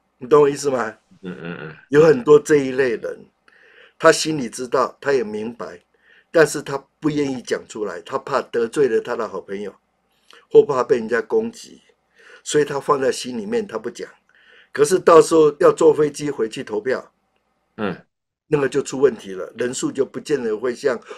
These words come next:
Speaker 1: 往年这么踊跃了。OK？
Speaker 2: 嗯。
Speaker 1: 然后呢，如果你这个党已经没有心了，你已经失掉你的初衷了，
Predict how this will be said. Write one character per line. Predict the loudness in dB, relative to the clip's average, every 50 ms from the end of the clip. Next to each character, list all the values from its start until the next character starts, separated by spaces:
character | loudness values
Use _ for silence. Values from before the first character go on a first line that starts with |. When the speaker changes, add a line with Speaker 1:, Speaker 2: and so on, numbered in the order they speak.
| -18 -6 2
Speaker 1:
往 | 4 4 4 4 2
年 | 0 0 -2 0
这 | 0 -2 -2
么 | -2 -2
踊 | -6 -6 -8 -8
跃 | -8 -6 -4 -2 -4
了。 | -4 -6 -14 -20 -20 _ _ _ _ _ _ _ _
OK？ | -16 -10 -6 -4 -4 -4 -6 _ -20
Speaker 2:
嗯。 | -20 -20 _ _ _ _ _ _ _ _ _ _ -20 _
Speaker 1:
然 | -4 -2 0
后 | 2 4 4
呢， | 4 4 2 0 -2 _ _ -20 -20 -20 -20 -20 _
如 | -2 2 4 4 4
果 | 4 8 8 8 8 8 4 -6
你 | -4 -2 -2 0 0
这 | 6 8 8
个 | 8 8
党 | 4 4 0 0 0 -4
已 | -8
经 | -8 -6 -4 -2 0
没 | 2 2
有 | 2 2
心 | 0 -4 -4 -4 -4 -6 -6 -6 -8
了， | -8 -10 -12 _ _ _ _ _ -20 -20 -14 -4
你 | 2 2 2
已 | 2
经 | 2 -2 -4 -4
失 | -4 -2 -2 -2 0
掉 | 4 6 6 6 4
你 | 0 -4 -6
的 | -4 -4 -4 -4
初 | -6 -8 -6 -6 -6
衷 | -4 -2 0 0 0 0 -2 -6
了， | -8